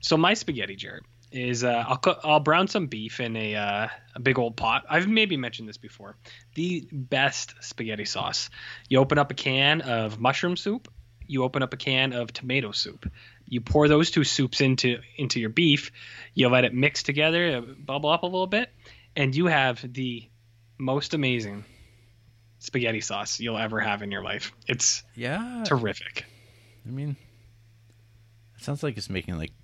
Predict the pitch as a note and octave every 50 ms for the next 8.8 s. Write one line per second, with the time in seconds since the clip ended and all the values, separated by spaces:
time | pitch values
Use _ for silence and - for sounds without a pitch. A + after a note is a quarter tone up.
0 | - - _ - - - - - E2+ - - E2+ - - - - - - C#3 -
1 | - - - - - - - _ _ _ _ _ - G2 G#2+ - - - - -
2 | - - - - _ _ _ _ _ _ - D#3 D#3 D3+ - - - - - A3
3 | C#4+ D#4+ D#4 A3 B2+ A#2+ A2+ A2+ - G#2+ G#2 A2 A2 A2 - - D3 C3+ C3+ -
4 | - D3+ D#3 F3 F#3 D#3 A#2+ A2 A2+ - A2+ A#2+ C3 D3 E3 - F#3+ F3+ E3+ E3+
5 | E3 D#3 D3+ C3+ A#2+ A#2 A#2+ C#3+ - - - A2+ G#2 G#2 G#2 - - - B2 B2
6 | A#2 A#2 A2+ A2+ A2 A2 A2 A#2 A#2 - C3+ B2+ A#2 - - - B2 A#2 A#2+ -
7 | - - - A2 A2 A#2+ C#3+ - - - - - - - - - - - C3+ B2+
8 | C3 C3 C3 C3 - - D3 D3+ - - - F3 F3+ G#3 -